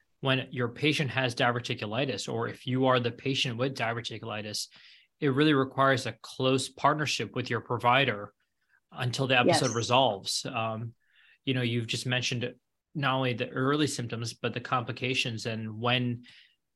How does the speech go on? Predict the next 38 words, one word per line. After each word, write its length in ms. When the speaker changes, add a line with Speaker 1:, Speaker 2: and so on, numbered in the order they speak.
Speaker 1:
throughout 220
the 60
whole 180
period, 280
you 60
know, 200
if 120
you're 60
not 120
on 120
antibiotics, 480
when 120
to 80
go 140
on 120
antibiotics, 680
or 260
if 120
you're 80
on 120
antibiotics, 600
when 180
they're 120
not 200
working 360
enough, 360
uh, 220
it 60
really 340
requires 600
close 300
communication 800
between 520
the 100
patient 420
and 80
the 60
provider. 640